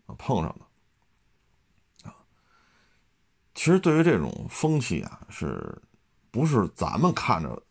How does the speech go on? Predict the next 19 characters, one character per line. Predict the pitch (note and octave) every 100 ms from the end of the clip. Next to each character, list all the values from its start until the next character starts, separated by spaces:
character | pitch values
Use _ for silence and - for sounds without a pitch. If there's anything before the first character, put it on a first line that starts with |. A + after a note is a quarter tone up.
| _ - - _ -
觉 | E2+
得 | E2
别 | E2 A2 -
扭 | - - _ _ _ _ _ _ _ _ _ _ _ _ _ -
啊？ | - - _ _ _ _ _ _
所 | - -
以 | B2+
这 | D3+
种 | F2+
东 | F2+ C3
西， | A2+
我 | F2
觉 | A2
得 | A#2 F2 - _ - - - - _ _ _ _ _ _ _
你 | D#2 A2
要 | D#3+ C3
是 | A2
愿 | D3 A2
意， | F#2+